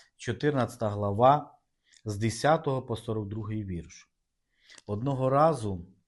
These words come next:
Іуда Іскаріот, один із дванадцяти, пішов до первосвящеників,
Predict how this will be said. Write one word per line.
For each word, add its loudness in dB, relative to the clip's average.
Іуда 6
Іскаріот, 2
один 4
із 4
дванадцяти, -2
пішов 2
до 0
первосвящеників, -2